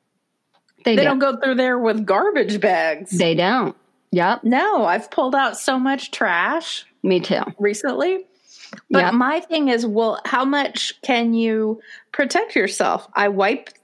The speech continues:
Speaker 2: the surfaces down with the <laughs> Clorox wipes and take airborne. But what else can you do? Are the masks really, uh, a thing?
Speaker 1: The masks would work. And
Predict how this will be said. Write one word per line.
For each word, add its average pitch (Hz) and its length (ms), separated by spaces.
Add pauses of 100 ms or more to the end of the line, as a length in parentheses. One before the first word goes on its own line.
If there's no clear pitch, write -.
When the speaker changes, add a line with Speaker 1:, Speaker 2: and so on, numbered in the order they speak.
Speaker 2:
the 254 120
surfaces 269 840
down 196 380
with 202 140
the 220 80
<laughs> 220 100
Clorox 262 640
wipes 220 600 (1120)
and 185 440
take - 560 (340)
airborne. 170 880 (1120)
But 220 300
what 208 160
else 220 200
can 233 180
you 233 100
do? 269 500 (120)
Are 196 100
the 196 140
masks 185 580
really, 220 640 (240)
uh, - 200 (140)
a 196 60
thing? 240 380 (260)
Speaker 1:
The 233 140
masks 269 460
would 254 180
work. 165 500 (160)
And 208 720